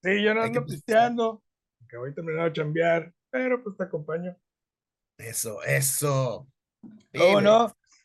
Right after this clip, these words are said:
Speaker 1: Y pues tenemos hoy un top five muy interesante, que es el top five de las películas originales de Netflix.
Speaker 2: Ujú.
Speaker 1: Mm, muy bien.
Speaker 2: Muy difícil.
Speaker 1: Ujú.
Speaker 2: Estuvo muy interesante.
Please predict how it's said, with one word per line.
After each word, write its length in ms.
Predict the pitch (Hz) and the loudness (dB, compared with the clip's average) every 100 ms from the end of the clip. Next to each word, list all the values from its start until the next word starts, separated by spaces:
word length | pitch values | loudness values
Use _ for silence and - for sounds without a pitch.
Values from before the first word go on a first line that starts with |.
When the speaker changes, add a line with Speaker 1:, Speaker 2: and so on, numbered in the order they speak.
| _ _ | _ _
Speaker 1:
Y 240 | 247 311 320 | 0 2 2
pues 180 | 302 254 | 2 4
tenemos 420 | 247 262 302 262 | 4 6 4 6
hoy 280 | 294 285 285 | 4 4 0
un 280 | 254 269 262 | -4 -4 -2
top 240 | 277 262 - | -2 -2 2
five 260 | 262 262 | 2 2
muy 120 | 277 | -2
interesante, 640 | 277 254 254 214 247 247 240 - _ _ _ _ _ _ _ - | -6 -2 -2 -2 -6 -4 -8 -8 _ _ _ _ _ _ _ -8
que 100 | 185 | -6
es 100 | 214 | -4
el 180 | 226 | -2
top 280 | - 240 190 - | 0 0 0 0
five 360 | 254 247 220 - | 2 2 -2 -8
de 140 | 180 | -12
las 220 | 208 185 - | -10 -10 -10
películas 680 | 190 190 190 208 214 208 - | -8 -6 -6 0 0 0 -4
originales 760 | 214 202 196 214 214 202 190 | -6 -4 -8 -6 -4 -4 -6
de 160 | 175 185 | -2 0
Netflix. 600 | 190 247 - _ - _ _ _ _ _ _ _ _ - | 0 -2 -6 _ -20 _ _ _ _ _ _ _ _ -12
Speaker 2:
Ujú. 380 | 127 110 131 - _ _ _ _ _ | -12 -12 -18 -20 _ _ _ _ _
Speaker 1:
Mm, 400 | 110 180 254 226 - _ _ | -16 -10 -8 -8 -12 _ _
muy 300 | 262 269 135 139 | -20 -14 -12 -8
bien. 320 | 185 294 233 | -8 -8 -8
Speaker 2:
Muy 720 | 175 190 233 285 294 277 233 - _ _ _ _ _ _ - _ | -4 2 2 4 2 0 -2 -10 _ _ _ _ _ _ -20 _
difícil. 640 | 151 190 147 147 117 92 - _ _ _ _ - | -6 -4 -2 -2 -2 -8 -14 _ _ _ _ -4
Speaker 1:
Ujú. 300 | 170 202 214 | 2 2 2
Speaker 2:
Estuvo 240 | 180 220 | 2 0
muy 140 | 247 | 2
interesante. 600 | 269 233 170 156 135 - | 2 2 4 2 0 -6